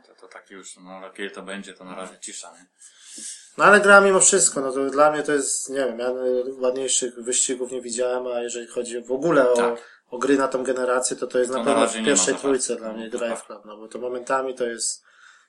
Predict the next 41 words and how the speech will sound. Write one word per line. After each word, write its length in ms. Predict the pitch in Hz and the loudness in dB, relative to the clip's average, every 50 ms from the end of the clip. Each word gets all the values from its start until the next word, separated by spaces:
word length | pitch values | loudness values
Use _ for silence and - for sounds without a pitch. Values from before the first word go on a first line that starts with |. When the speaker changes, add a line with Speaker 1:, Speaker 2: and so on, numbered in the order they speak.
| _ _ - | _ _ -4
Speaker 1:
Dlatego, 240 | 135 131 - 139 139 | 0 0 2 4 2
Speaker 2:
masakra. 200 | - - - - | 2 2 0 -2
Speaker 1:
dlatego 320 | 180 175 180 156 165 165 | -2 -2 -2 -4 -4 -4
dla 160 | 156 160 160 | 0 0 0
kontrastu, 500 | 156 160 151 156 156 151 - - 156 151 | 0 -2 0 0 2 2 0 -4 -8 -10
no, 260 | 151 147 143 143 143 143 139 - - _ _ _ _ _ _ - | -10 -10 -8 -10 -10 -12 -16 -20 -20 _ _ _ _ _ _ -20
to 60 | 143 | -18
już 200 | 135 131 - - | -14 -14 -10 -10
jak 140 | 139 135 - | -10 -10 -10
już 140 | 135 123 139 | -14 -14 -12
rozmawiamy 420 | 135 131 139 131 127 123 123 123 | -12 -10 -8 -6 -4 -2 -2 -2
o 40 | 123 | -4
wyścigach, 440 | 123 - - - 117 123 127 127 131 | -4 -8 -10 -10 -8 -8 -10 -10 -10
no 60 | 123 | -14
to 100 | 131 123 | -12 -10
warto 220 | 120 117 - 135 | -10 -10 -10 -14
wspomnieć 460 | 120 - - 117 113 113 113 117 - | -16 -12 -10 -10 -10 -10 -10 -12 -10
o, 160 | 120 117 113 _ _ _ _ _ _ _ _ _ | -10 -12 -12 _ _ _ _ _ _ _ _ _
o 120 | - 113 | -14 -10
The 100 | 110 135 | -10 -10
Crew. 320 | - - 160 175 185 202 165 | -8 -4 -2 0 0 0 -2
Speaker 2:
No 100 | 135 135 | -4 -4
to 100 | 139 151 | -4 -2
może 160 | 151 151 147 | -2 -2 -2
sobie 180 | 143 151 151 151 147 147 | -2 -2 0 2 2 2
tak 140 | 139 139 | 0 0
płynnie 300 | - - 160 147 143 139 | 0 0 0 0 2 0
właśnie 280 | 127 131 127 - - 123 | 0 2 0 0 0 2
przejdziemy, 560 | - - 139 127 123 147 147 143 156 165 165 | 2 2 2 2 0 0 0 2 2 0 0
bo 220 | 147 135 131 127 123 | 2 2 0 0 0
była 340 | 127 131 131 131 127 127 123 | 0 0 2 2 2 2 0
znowu 560 | 123 - 139 131 123 120 120 117 117 117 _ _ 143 143 127 _ | -2 -4 -4 -4 -4 -2 -4 -6 -8 -10 _ _ -20 -20 -18 _
kolejna 420 | - 131 127 131 131 127 120 120 117 | -4 -2 0 2 2 0 -2 -4 -2
beta, 500 | 131 131 139 - 156 160 165 170 170 - _ _ _ - | 0 0 0 2 2 0 0 0 -2 -8 _ _ _ -12
czyli 200 | - 127 123 131 | -8 -8 -6 0
to 80 | - 156 | 2 2
jest 160 | 147 - - | 2 2 0
ten 120 | 160 - | 2 2
sam 380 | - - 165 151 143 143 139 135 | 2 4 4 2 2 2 0 0
kawałek 460 | - 143 135 135 135 135 135 131 131 | 0 0 2 4 6 6 6 4 4
jakby 400 | 135 123 120 120 131 127 123 120 | 0 -2 -2 -2 -2 -2 -2 -4